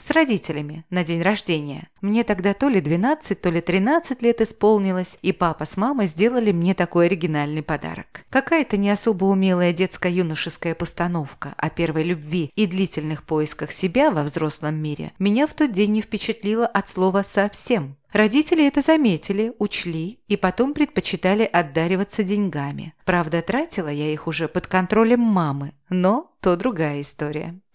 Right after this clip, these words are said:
Здесь и сейчас я глубоко сомневалась, что столичная постановка меня покорит или впечатлит. Но и отказывать Аристану я не желала. И все, что могла, это напомнить. «У меня нет подходящего платья».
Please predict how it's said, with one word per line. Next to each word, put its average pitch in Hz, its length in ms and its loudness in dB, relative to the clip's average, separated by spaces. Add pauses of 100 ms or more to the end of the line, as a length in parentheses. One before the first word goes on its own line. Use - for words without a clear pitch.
Здесь 202 480 0
и 247 100 -2
сейчас 285 520 -2
я 196 120 2
глубоко 190 440 0
сомневалась, 214 760 2
что - 220 -6
столичная 175 640 -2
постановка 180 640 -2
меня 180 240 2
покорит 175 640 -2
или 196 200 0
впечатлит. - 840 -8
Но 196 120 4
и 202 100 6
отказывать 208 600 2
Аристану 240 520 2
я 165 200 -2
не 208 120 -2
желала. 160 560 -2 (400)
И 240 100 0
все, - 220 0
что - 200 -4
могла, 196 460 0 (100)
это 226 220 0
напомнить. 160 840 -4 (340)
«У 196 80 -2
меня 196 260 4
нет 202 280 0
подходящего 233 720 0
платья». 214 600 -6